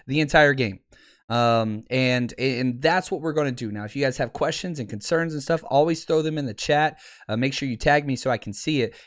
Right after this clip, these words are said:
And again, I apologize for it being earlier than normal, but I'm going out of town and I gotta get this content out because it's just incredible. This is one of the best defensive performances the forty-niners have put forth all year. Um,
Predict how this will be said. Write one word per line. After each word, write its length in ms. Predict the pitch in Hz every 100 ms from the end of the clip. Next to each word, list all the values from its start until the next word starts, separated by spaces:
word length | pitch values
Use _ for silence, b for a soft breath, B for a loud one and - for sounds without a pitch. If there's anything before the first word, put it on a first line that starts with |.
| -
And 100 | 120
again, 300 | 110 120 135
I 120 | 113
apologize 600 | 117 147 147 147 143 139
for 140 | 147
it 80 | 127
being 220 | 131 123
earlier 380 | - 123 135 135
than 140 | 117 107
normal, 400 | 135 135 135 131 - 120
but 140 | 117 110
I'm 140 | 117
going 160 | 143 143
out 160 | 139
of 100 | 120
town 380 | 151 143 135 120 B B -
and 80 |
I 80 | 110
gotta 340 | 107 135 135 131
get 140 | 127
this 160 | 127 -
content 560 | - 131 135 - 120
out 240 | 110 107 92
because 240 | 104 120
it's 140 | 123
just 160 | 165 -
incredible. 380 | 131 156 143 107
This 120 | 127
is 80 | 147
one 140 | 165
of 80 | 165
the 60 | 113
best 540 | - 139 156 160 127
defensive 540 | 127 156 - 156 139
performances 920 | 131 117 131 165 160 143 101 101 117 b b b b _ _ _ _ _ _ _ -
the 60 |
forty-niners 540 | 127 175 165 151 143 -
have 160 | 120
put 160 | - -
forth 360 | 196 240 - B B
all 140 | 220
year. 400 | 226 180 311 147 b b b b
Um, 460 | 123 127 127 117